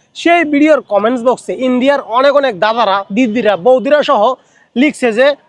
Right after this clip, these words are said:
এ, বিপিএল হচ্ছে আসলে, মানে, অনেক বাজে মন্তব্য করছে, ওইসবের দিকে নাই যাই। তারা বলছে বিপিএল এ নাকি বুড়া বুড়া ক্রিকেটার আনে, বিপিএল এ যত অবসরপ্রাপ্ত ক্রিকেটার আছে, যারা আইপিএল খেলার মতো, এ,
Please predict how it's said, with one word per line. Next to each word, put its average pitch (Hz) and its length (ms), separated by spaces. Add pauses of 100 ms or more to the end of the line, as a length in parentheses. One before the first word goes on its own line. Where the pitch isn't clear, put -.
(140)
এ, 240 120
বিপিএল 262 540
হচ্ছে 240 260
আসলে, 254 600
মানে, 311 220
অনেক 285 280 (460)
বাজে 254 240
মন্তব্য 254 360
করছে, 214 220
ওইসবের 208 300
দিকে 208 160
নাই 180 300
যাই। 185 240 (300)
তারা 294 160
বলছে 294 280
বিপিএল 247 460
এ 247 80
নাকি 240 200
বুড়া 233 300
বুড়া 214 200
ক্রিকেটার 220 380
আনে, 220 260 (280)
বিপিএল 269 380
এ 247 60
যত 247 160
অবসরপ্রাপ্ত 285 800
ক্রিকেটার 226 420
আছে, 170 240 (340)
যারা 262 580 (120)
আইপিএল 254 400
খেলার 269 300
মতো, 233 400 (360)
এ, 220 80